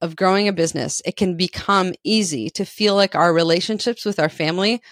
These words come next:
are becoming disjointed. I'm guilty of that as much as anyone. And this was such a perfect way to reconnect and give our kids some much needed one-on-one time. So this is my why. I create content for myself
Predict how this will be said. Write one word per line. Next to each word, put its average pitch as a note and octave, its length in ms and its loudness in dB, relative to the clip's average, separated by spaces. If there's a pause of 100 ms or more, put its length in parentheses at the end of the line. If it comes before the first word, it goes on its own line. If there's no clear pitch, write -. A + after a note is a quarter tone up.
(200)
are E3 80 0
becoming E3 680 -2
disjointed. D#3 720 -6 (460)
I'm F3 180 -2
guilty A#3+ 340 0
of G3 120 0
that D#3 280 2
as D#3+ 140 -4
much E3 240 0
as E3+ 140 -2
anyone. D3 500 -4 (540)
And F#3 160 0
this B3+ 160 0
was F#3 240 -2
such - 340 -2
a A#3+ 40 0
perfect G#3+ 420 -6
way E3+ 220 4
to E3 80 -2
reconnect E3+ 680 -4
and E3+ 200 -2
give F3 140 0
our F3 100 2
kids E3 360 -2
some E3 240 -4
much F3 260 -4
needed D#3+ 320 -2
one-on-one C3 460 -4
time. - 320 -10 (320)
So B3 160 2
this C4+ 240 2
is B3+ 120 -2
my A3 140 2
why. D#3+ 480 0
I G3 120 0
create - 280 -2
content A#3 380 -2
for B3 60 -4
myself G3+ 580 0